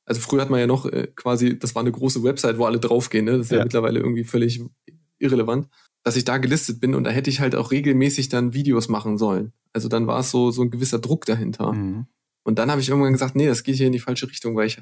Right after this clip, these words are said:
Speaker 1: mach das ja einfach nur aus Quatsch, aus Spaß, so ein bisschen wie beim Podcast jetzt.
Speaker 2: Mhm.
Speaker 1: Dass wir einfach, wir machen ja auch mal drei, vier Wochen keine Folge, weil's einfach grad nicht passt oder, ne? Und dann ist es auch egal. Ähm, und da ging's dann so ein bisschen in die falsche Richtung, dass man gesagt hat, „Hier, ähm, wär schon gut, wenn du,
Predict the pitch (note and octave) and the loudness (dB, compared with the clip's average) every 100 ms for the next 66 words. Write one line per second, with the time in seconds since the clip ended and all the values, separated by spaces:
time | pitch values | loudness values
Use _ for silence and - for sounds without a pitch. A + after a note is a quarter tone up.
0 | _ - A#2 B2+ B2+ B2+ A#2 B2 B2+ - | _ -12 -8 -4 -4 -4 -6 -4 -6 -6
1 | - C#3+ - - _ A#2 - C#3 D#3 C#3 | -6 -4 -4 -6 _ -8 -6 -2 -2 0
2 | C3+ E3 D#3+ D3+ C3+ B2+ F3 - G#2+ - | 0 0 2 2 0 0 -4 -4 -6 -4
3 | B2 G3 - G#2 F#2+ A2+ D3 _ _ _ | -2 -2 0 0 2 0 -2 _ _ _
4 | B2+ B2+ C#3 C#3+ C#3 - - _ _ C3 | -4 -2 -2 -2 -4 -8 -20 _ _ -2
5 | A#2+ D#3 C#3+ C3+ - C#3 C#3 C3+ C3 B2+ | 2 2 4 2 0 -2 -2 -2 -2 -2
6 | D#3 D#3+ - B2 C3+ D3+ - - _ _ | 2 0 0 2 4 2 0 -8 _ _
7 | _ - B2+ - C3+ C3+ - C3 - D3+ | _ -4 -2 0 -4 -4 -4 -4 -4 -4
8 | D#3+ - B2+ B2+ B2+ C3 C#3 D#3 - _ | -4 -2 0 2 0 -2 0 0 -2 _
9 | _ - B2+ C3 C#3 C#3 C#3 C3 C3+ C3 | _ -6 -2 0 0 -2 -2 0 0 0
10 | A#2 F#2 F#2 _ _ _ _ _ _ - | 0 -2 -4 _ _ _ _ _ _ -6
11 | A#2+ A#2 A#2 A#2 A#2 C#3 C#3 D3+ D3+ C#3 | 0 2 2 0 0 0 0 0 2 2
12 | C#3 D3 - C#3+ C#3 C3 C3 C3 C3 D3 | 0 0 0 0 0 0 0 0 0 -4
13 | - D3+ C#3 C3+ C3+ B2+ C3+ C3 A#2+ C#3 | -2 -2 0 0 0 2 0 0 -2 0
14 | C#3 - B2+ B2+ B2 C3+ - C3 D#3 - | 2 2 0 0 -2 0 0 0 0 0
15 | C3+ C3+ C3+ C3+ C3+ | 0 2 2 0 -2